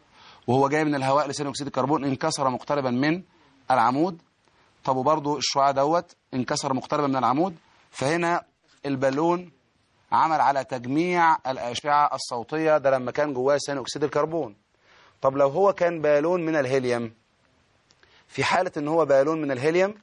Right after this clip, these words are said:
يعني الكثافة هنا أقل، بالون هيليوم الكثافة أقل،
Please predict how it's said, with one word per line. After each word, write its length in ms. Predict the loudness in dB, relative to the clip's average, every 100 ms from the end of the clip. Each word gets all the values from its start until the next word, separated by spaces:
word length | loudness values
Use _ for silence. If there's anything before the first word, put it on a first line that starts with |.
| _ _ _ _ _ _ _ _ _ _ _ _ _ _ _ _ _ _ _ _ _ _ _
يعني 580 | 2 4 2 0 -6 -8 -12
الكثافة 540 | -6 -4 -2 -2 0
هنا 360 | 0 2 2 2
أقل، 280 | 0 -4 -10 _ _ _ _ _ _ _ _ _ _ _ _ _ _
بالون 300 | -2 0 2
هيليوم 440 | 2 4 2 -2 _ _ _ _ _ -6
الكثافة 460 | -4 -2 -2 -2 0
أقل، 400 | 2 2 -2